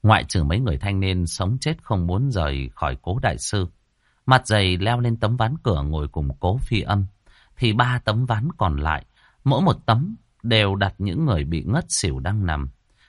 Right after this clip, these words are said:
Các đạo trưởng chia đều ra trông nom bọn họ. Ngay cả Quỷ Vương bị đánh cho tơi bời,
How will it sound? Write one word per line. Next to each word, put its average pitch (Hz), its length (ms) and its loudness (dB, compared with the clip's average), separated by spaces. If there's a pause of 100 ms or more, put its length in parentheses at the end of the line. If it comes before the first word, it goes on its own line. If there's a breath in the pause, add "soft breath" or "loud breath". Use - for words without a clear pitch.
(140)
Các 190 120 0
đạo 110 240 4
trưởng 76 320 0
chia 120 200 0
đều 78 280 -2
ra 95 320 -2 (1400)
trông 120 220 4
nom 104 240 4
bọn 76 180 -2
họ. 73 260 -2 (560)
Ngay 170 180 4
cả 101 160 4
Quỷ 82 180 2
Vương 123 320 2
bị 87 140 -2
đánh 98 300 0
cho 123 140 -2
tơi 113 240 0
bời, 73 340 0